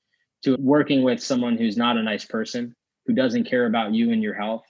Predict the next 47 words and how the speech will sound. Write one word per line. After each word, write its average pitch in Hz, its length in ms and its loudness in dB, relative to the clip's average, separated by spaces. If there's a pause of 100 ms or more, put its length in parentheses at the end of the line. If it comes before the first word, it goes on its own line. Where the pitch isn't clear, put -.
(340)
while 113 200 2
they're, 113 160 0
while 113 320 0
you're 127 240 4
paying 131 440 0
their 120 180 4
bills. 113 440 -2
So 139 80 2
I 135 100 4
would 143 160 4
say 127 380 4
at 117 120 0
that 127 260 -2
point, 123 340 -2
you 127 100 -2
know, 113 240 -2 (180)
it's 127 200 -4
not 135 220 2
worth 117 400 0
working 123 340 -2
with 104 140 -6
that 104 240 -4
person. 107 520 -4 (120)
Find 147 200 -2
a, 135 200 -2
someone 139 320 -2
who, 131 260 0
who 120 120 -2
cares 131 340 0
a 107 80 -2
little 98 160 -6
more, 92 260 -8
has 113 160 -6
a - 20 -6
little 113 240 -4
higher 110 200 -6
integrity. 98 500 -10 (100)
And 120 140 -6
I 123 80 2
know 143 160 2
that 139 200 4
can 143 120 4
be 127 60 8
easy 123 380 4
to 113 100 2
say, 104 420 2
but 98 220 -6